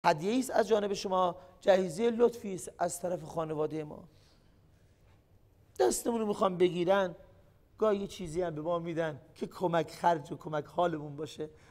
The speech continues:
ما زورمون نمی‌کشه اجاق گاز بخریم. اینا اجاق گاز رو زحمت کشیدن، جهیه چی دادن؟ یه دونه اجاق گاز، همین. دین که حاکم نیست، بی‌حیایی هست.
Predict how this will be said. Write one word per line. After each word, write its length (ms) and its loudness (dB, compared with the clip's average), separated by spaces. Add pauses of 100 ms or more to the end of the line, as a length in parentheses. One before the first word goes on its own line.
(120)
ما 100 2
زورمون 400 0
نمی‌کشه 640 -4 (220)
اجاق 360 2
گاز 200 0
بخریم. 340 2 (180)
اینا 240 6
اجاق 300 4
گاز 160 0
رو 60 -2
زحمت 380 -2
کشیدن، 440 -8 (140)
جهیه 360 4
چی 120 -8
دادن؟ 240 6 (200)
یه 100 2
دونه 220 -2
اجاق 320 -2
گاز، 260 -8 (120)
همین. 300 -6 (3750)
دین 340 12
که 80 12
حاکم 340 12
نیست، 240 6
بی‌حیایی 480 2
هست. 400 -12